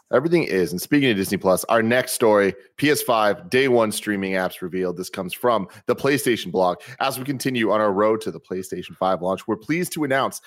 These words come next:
some of the entertainment apps scheduled to hit the P S five console on day one, with more apps to come in the future. They include Apple T V Plus,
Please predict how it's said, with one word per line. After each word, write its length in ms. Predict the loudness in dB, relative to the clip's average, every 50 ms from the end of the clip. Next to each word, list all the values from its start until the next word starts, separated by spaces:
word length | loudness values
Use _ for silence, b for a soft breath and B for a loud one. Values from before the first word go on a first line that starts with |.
| B B
some 340 | B -6 -2 -2 -2 -2 -2
of 140 | -4 -2 -2
the 140 | -2 0 0
entertainment 520 | 0 -2 -2 -4 -4 -6 -4 -4 -4 -4
apps 240 | -4 -6 -6 -6 -8
scheduled 420 | -10 -4 -2 -2 -2 -2 -4 -6 -6
to 120 | -10 -4
hit 240 | -2 -2 -2 -2 _
the 60 | -20
P 280 | _ -8 -6 0 2 2
S 160 | 2 2 0
five 300 | 0 0 2 2 0 -2
console 380 | -2 -4 -4 -2 -4 -6 -8 -8
on 120 | -8 -6
day 180 | _ 0 2 2
one, 280 | 2 4 2 2 2 0 B B B B
with 160 | _ -4 0 2
more 200 | 4 4 4 4
apps 220 | 2 0 -2 -2
to 80 | -6 -6
come 280 | -2 0 -2 -2 -2 -4 -4
in 260 | -4 -4 -4 -4 -8 _
the 80 | _ -12
future. 500 | -12 -6 -4 -4 -4 -2 -4 -6 -6 b b b b _ _ _ _ _ _ _ _
They 80 | -4 -4
include 400 | -4 -2 0 0 0 0 0 -4 -10 _ _ _ _
Apple 240 | -6 -6 -6 -6 -10
T 180 | -8 -4 -4 -2
V 160 | -2 -2 -2
Plus, 400 | -2 -2 -4 -4 -4 -10 -16